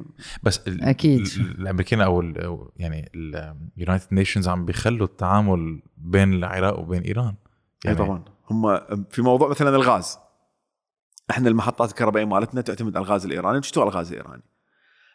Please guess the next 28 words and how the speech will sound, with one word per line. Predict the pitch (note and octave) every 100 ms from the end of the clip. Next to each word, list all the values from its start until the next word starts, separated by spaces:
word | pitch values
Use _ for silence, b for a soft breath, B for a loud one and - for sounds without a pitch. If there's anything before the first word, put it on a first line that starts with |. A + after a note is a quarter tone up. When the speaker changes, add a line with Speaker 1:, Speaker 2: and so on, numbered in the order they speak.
| _
Speaker 3:
أعتقد | G#3 - G3 F3+
كل | - F3
تسعين | E3 C#3+ D3 E3
يوم | D#3 D3 E3 E3+ - -
تجدد | A#2+ A2+ C3+ A2+ G2+
من | A2
الإدارة | B2 G#2+ A#2 A2+
الأمريكية | F#2+ F#2 F2 C3 D3
إنه | A2+ G2+
العراق | - G#2+ A#2+
يسمح | A#2+ - G2
له | G#2+ G#2+ C3+
إنه | G2 F#2 G2+ G2+
يستورد | E2 - A#2+ G2
غاز | F#2 G#2 F#2
من | F2+
إيران | E2+ F#2 D3 A3
في | A2
مقابل | G2+ G#2+ B2
إنه | A#2
يدفع | F#2 - D#2
له | -
بالعملة | E2+ D#2+ D#2+
الصعبة | - - A2+ D3+
أو | G#3+
بالدينار | B2 G#2+ G#2+ F#2+
العراقي | C2 F2 E2 C#2+
يعني. | - -